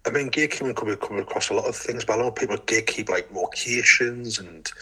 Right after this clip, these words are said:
you know, I suppose it depends on the, on the genre of style you're at, 'cause I'm, I'd imagine there'd be a lot of that going on, like, in weddings and all sorts, 'cause, you know, I,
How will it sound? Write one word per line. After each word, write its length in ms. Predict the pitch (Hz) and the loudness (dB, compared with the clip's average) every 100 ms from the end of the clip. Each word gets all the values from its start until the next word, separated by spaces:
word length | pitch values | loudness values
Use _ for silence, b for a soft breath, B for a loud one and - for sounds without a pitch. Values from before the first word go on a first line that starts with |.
| B B B B - _ _ - - | B B B B -20 _ _ -20 -6
you 60 | - | 2
know, 140 | 139 | 4
I 140 | 104 | 6
suppose 280 | - - 170 | 4 4 0
it 40 | 135 | 0
depends 300 | - 143 120 | 0 0 2
on 60 | |
the, 120 | 113 101 | 0 0
on 80 | |
the 160 | 104 101 | 2 2
genre 420 | - 117 117 107 | 4 4 4 2
of 80 | 95 | 2
style 380 | - - 107 101 | 0 2 4 4
you're 120 | 101 | 4
at, 120 | 117 | 2
'cause 80 | - | 2
I'm, 120 | 113 | 2
I'd 200 | - 110 | 2 2
imagine 400 | 131 147 143 127 | 2 2 2 0
there'd 100 | 110 | 0
be 120 | 113 | 2
a 60 | 110 | 2
lot 200 | 113 110 | 4 2
of 100 | 104 | 0
that 200 | 107 98 | 0 -2
going 220 | - 104 95 | 0 0 2
on, 100 | 92 | 0
like, 200 | 95 95 | -4 -4
in 100 | 92 | -2
weddings 400 | 101 95 95 90 | 0 0 -2 -6
and 80 | 92 | -4
all 180 | 90 90 | -2 0
sorts, 400 | - - 85 - | 0 0 -2 -2
'cause, 240 | - 92 - | -6 -6 -4
you 60 | |
know, 80 | 92 | -4
I, 200 | 90 90 | -2 -2